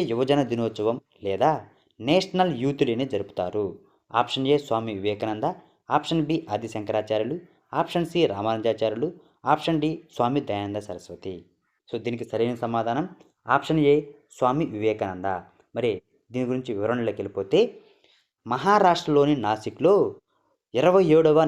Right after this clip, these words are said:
నేషనల్ యూత్ డేని ప్రధానమంత్రి నరేంద్ర మోడీ జనవరి పన్నెండున ప్రారంభించారు. అంటే ఈ రెండు వేల ఇరవై నాలుగులో జరిగేటువంటి ఈ నేషనల్ యూత్ డే ఎన్నేదంట? ఇరవై ఏడవది.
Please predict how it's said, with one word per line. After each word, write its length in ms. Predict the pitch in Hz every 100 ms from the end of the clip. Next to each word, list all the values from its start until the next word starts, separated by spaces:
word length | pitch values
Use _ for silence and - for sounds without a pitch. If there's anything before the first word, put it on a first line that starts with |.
| 127
నేషనల్ 420 | 131 131 139 123 104
యూత్ 220 | 117 117 107
డేని 240 | 101 117 92 87 _ _ -
ప్రధానమంత్రి 540 | 117 139 143 135 127 113
నరేంద్ర 300 | 104 107 107 98
మోడీ 220 | 101 156 101 - _ _ 101
జనవరి 380 | 120 131 147 147
పన్నెండున 280 | 107 107 127 101
ప్రారంభించారు. 680 | 92 95 90 87 92 98 90 - _ _ _ -
అంటే 140 | 110 131
ఈ 20 | 127
రెండు 200 | 110 120 131
వేల 180 | 131 131 110
ఇరవై 160 | 107 110
నాలుగులో 300 | 110 110 110 104
జరిగేటువంటి 640 | 101 101 101 95 92 113 92 87 _ _ _
ఈ 80 | 120 113
నేషనల్ 340 | 113 113 127 110
యూత్ 140 | 107 107
డే 60 | 104 110
ఎన్నేదంట? 380 | 135 123 110 120 120 127 - _ _ _
ఇరవై 280 | 104 113 117 98
ఏడవది. 400 | 98 92 90 101